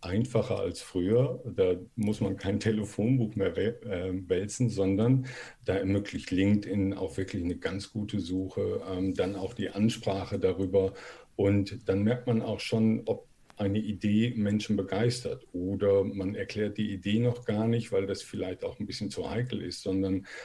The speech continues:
versucht, die Funktionalitäten zu erklären. Und das habe ich gemacht mit Teams aus Deutschland, aus Rumänien, aus Polen, aus der Ukraine. Und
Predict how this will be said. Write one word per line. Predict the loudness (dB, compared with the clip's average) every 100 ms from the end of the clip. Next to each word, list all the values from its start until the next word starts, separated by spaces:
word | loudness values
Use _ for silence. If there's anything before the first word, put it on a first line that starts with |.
| -10
versucht, | -4 -2 0 -2
die | -4
Funktionalitäten | -2 -2 0 -2 -2 -4 -4 0 0 -2
zu | -6
erklären. | -6 -8 -14 -14 -16 -20 -18 -18 -18 -2
Und | 2 2 4
das | 4
habe | 2 0
ich | 0
gemacht | 2 4 2 -2
mit | 0 0 -2 -10 -4
Teams | 0 0 -2
aus | -6 0
Deutschland, | 0 0 -4 -6 -6
aus | -8 -6
Rumänien, | -4 -2 -2 -2 -4 -4
aus | -6 -8
Polen, | -10 -6 -2 0 0 0
aus | -4 -6
der | -4 -4
Ukraine. | -6 -6 -4 -2 2 2 0 -6 -18 -20 -2
Und | 2 4 2